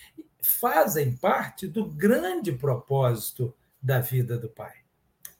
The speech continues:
pra nós, em nossas vidas, né? E que quando, lógico,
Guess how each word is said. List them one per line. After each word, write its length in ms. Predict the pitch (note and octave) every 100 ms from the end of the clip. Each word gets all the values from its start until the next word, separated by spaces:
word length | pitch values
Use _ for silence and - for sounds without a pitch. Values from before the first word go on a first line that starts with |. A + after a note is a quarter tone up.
| _ _
pra 200 | E3 C3
nós, 580 | B2 - - - - - _ _
em 240 | B3 B3+
nossas 420 | E3+ B2+ B2+ A#2 -
vidas, 580 | A2 - - - - _ _ _
né? 340 | C3+ G3+ B3 - - -
E 120 | B3
que 240 | - A#3+ -
quando, 680 | C4+ D4 B3 C3+ C3+ B2+ - E3+
lógico, 680 | G#3 G#3 D3 B2 - A#2+